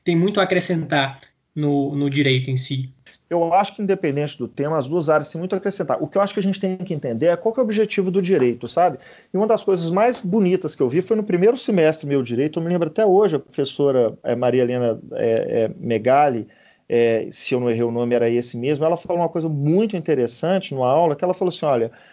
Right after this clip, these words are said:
Speaker 2: é, o objetivo maior do direito é a sua própria extinção, é o seu próprio fim. Ou seja, é, numa sociedade utópica, ideal, as pessoas têm relações tão harmônicas que você não precisa do direito pra regular a relação entre elas.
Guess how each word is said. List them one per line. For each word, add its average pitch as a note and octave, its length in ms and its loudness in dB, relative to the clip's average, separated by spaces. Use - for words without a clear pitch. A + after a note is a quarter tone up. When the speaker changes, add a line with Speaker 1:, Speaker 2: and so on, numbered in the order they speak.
Speaker 2:
é, C3 160 4
o D#3+ 120 2
objetivo F3 560 -2
maior F3+ 340 4
do D#3+ 140 -6
direito C#3+ 500 -2
é G3 60 0
a - 20 -6
sua F#3+ 160 -2
própria G3+ 340 -2
extinção, F3 760 -4
é D3 80 0
o - 20 2
seu E3 180 -2
próprio F#3 360 -2
fim. C3+ 360 -12
Ou G#3 100 0
seja, C3 560 0
é, C#3 100 4
numa G3 280 0
sociedade D3 580 0
utópica, D#3 760 0
ideal, C3+ 540 2
as E3+ 100 -6
pessoas F#3 320 -8
têm G#3 120 -4
relações E3 560 -4
tão G#3 180 -2
harmônicas C#3 800 -4
que - 80 -12
você B3+ 240 -4
não C#4 100 -2
precisa A#3 360 -4
do A3+ 100 0
direito G3 420 2
pra E3 140 0
regular D3+ 300 2
a D3 40 2
relação D3+ 400 -2
entre D#3+ 220 -4
elas. A2+ 320 0